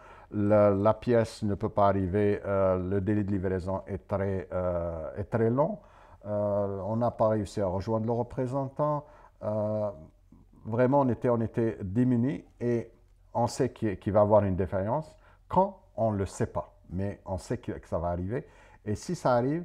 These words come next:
c'est trois jours de travail. Donc, euh, suite à cela, donc, on avait, euh, discuté, puis on avait décidé de dire, « OK,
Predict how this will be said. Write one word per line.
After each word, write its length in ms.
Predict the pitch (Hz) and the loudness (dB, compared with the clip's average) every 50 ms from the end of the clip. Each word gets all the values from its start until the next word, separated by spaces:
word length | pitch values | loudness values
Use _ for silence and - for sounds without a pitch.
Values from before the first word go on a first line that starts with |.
| - - | -8 -16
c'est 240 | - - - 113 92 | -18 -12 -8 -8 -8
trois 260 | - - - 110 113 | -8 -4 2 2 2
jours 500 | 104 90 98 104 104 107 110 101 - - _ _ _ _ _ _ _ - | 2 2 0 -2 -2 -2 -2 -6 -8 -14 _ _ _ _ _ _ _ -20
de 240 | 143 107 87 110 104 | -16 -4 0 0 0
travail. 400 | - - 90 82 73 69 53 - - - _ _ _ _ _ _ _ _ _ _ - - - - - | 0 0 -4 -6 -6 -6 -10 -16 -18 -20 _ _ _ _ _ _ _ _ _ _ -20 -20 -18 -6 0
Donc, 240 | 110 117 113 - 127 | 0 0 0 2 0
euh, 680 | 120 110 110 107 104 104 104 95 92 92 82 69 69 67 - | 0 0 0 0 -2 -2 -2 -4 -4 -6 -6 -8 -10 -12 -14
suite 300 | - - - 139 131 135 | -10 -6 -6 -4 -2 -2
à 80 | 120 | -2
cela, 300 | - - - 117 120 127 | -2 -2 -2 -2 0 0
donc, 240 | 117 110 104 - - | -2 -4 -6 -6 -6
on 100 | 104 98 | -4 -4
avait, 420 | 98 95 90 95 95 95 92 - - - | -2 -2 -2 -2 -2 -4 -4 -6 -6 -6
euh, 240 | 92 92 92 90 90 | -4 -4 -4 -4 -4
discuté, 720 | 80 90 107 - - - 110 101 - - 107 101 101 95 | -4 -6 -8 -8 -8 -6 -6 -6 -4 -2 -2 -2 -2 -2
puis 240 | - - - 196 92 | -4 -8 -8 -6 -6
on 100 | 90 90 | -4 -4
avait 220 | 87 82 82 90 | -6 -6 -4 -6
décidé 720 | 82 92 120 185 180 - - - 131 110 85 85 90 90 - - - - - - - - - - - - _ - | -6 -2 2 2 2 2 2 0 0 0 -2 -2 -4 -4 -6 -12 -20 -20 -20 -20 -20 -20 -20 -20 -20 -20 _ -4
de 100 | - 156 | -2 0
dire, « 280 | 151 143 160 160 147 - 147 | 0 2 2 2 2 2 0
OK, 180 | 151 - - | -2 -2 -2